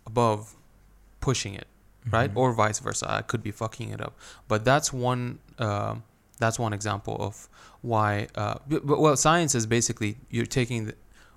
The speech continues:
Speaker 1: whatever facts there is
Speaker 2: <clears throat>
Speaker 1: in, there is now and debunking it by more more things that make actual sense based, uh, based on results.
Speaker 2: So it's easier when it's, like, you're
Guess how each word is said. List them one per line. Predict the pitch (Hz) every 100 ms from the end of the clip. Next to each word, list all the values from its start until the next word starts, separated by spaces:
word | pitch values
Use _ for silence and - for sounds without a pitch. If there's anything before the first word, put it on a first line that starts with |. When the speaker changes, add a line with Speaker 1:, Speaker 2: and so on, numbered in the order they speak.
| -
Speaker 1:
whatever | 113 143
facts | 135 - 147 139 -
there | 131 120
is | 156 113
Speaker 2:
<clears throat> |
Speaker 1:
in, | 104 107 - - 104 _ _ _
there | - 117 110
is | 117 107
now | 107 151 117 113 - - - - - _ -
and | 113 113
debunking | 117 127 127 135 135 110
it | 104
by | 110 107
more | 107 123 131 135 131 127 - - _ _ - - _ _ 151
more | 147 165 147 -
things | 151 127
that | 127 117
make | 120 127 - 117
actual | 110 - 104
sense | 104 - 117 127 - - - 110
based, | 123 131 - -
uh, | 123 117 - 123 123
based | 120 -
on | 113 110 113 -
results. | - 117 - - - - - _ -
Speaker 2:
So | - 127 107 101 - - -
it's | 143 139 -
easier | 190 170 151 160 147
when | 127 120
it's, | 107 - 110
like, | 101 90 - -
you're | 117